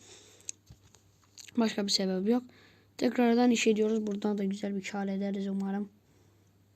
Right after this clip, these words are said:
Hadi bakalım.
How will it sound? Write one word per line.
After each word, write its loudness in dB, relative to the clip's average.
Hadi 6
bakalım. 4